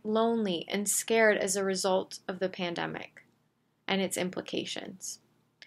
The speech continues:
As Catholics, we know we are one body with many parts.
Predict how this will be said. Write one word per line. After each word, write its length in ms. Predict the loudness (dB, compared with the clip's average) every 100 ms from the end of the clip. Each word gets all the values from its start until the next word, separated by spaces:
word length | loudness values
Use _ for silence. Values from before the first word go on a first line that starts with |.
| -20 -6 0
As 160 | 2
Catholics, 580 | 6 8 10 8 4 4
we 140 | 2 4
know 320 | 6 6 6
we 160 | 6
are 180 | 6 6
one 360 | 4 4 4 6
body 420 | 6 6 4 0
with 280 | 0 -2 0
many 360 | 0 2 0
parts. 640 | 0 0 0 0 -6 -10